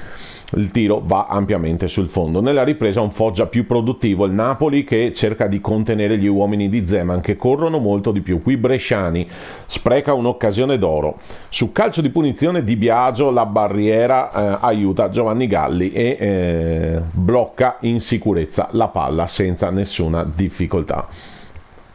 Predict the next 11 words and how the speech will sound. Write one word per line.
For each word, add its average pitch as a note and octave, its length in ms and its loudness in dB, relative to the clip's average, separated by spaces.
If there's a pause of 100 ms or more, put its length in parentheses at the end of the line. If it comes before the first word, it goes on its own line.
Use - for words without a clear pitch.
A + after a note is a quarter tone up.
(1400)
Al A#2 180 0
sessantottesimo C3+ 840 0
è - 20 4
ancora D#3 320 2
Kolivanov B2+ 680 2
lanciato G2+ 760 2
a A#2 140 2
rete G#2 440 0
da E2 680 0
De F2+ 160 2
Vincenzo. F#2+ 920 -4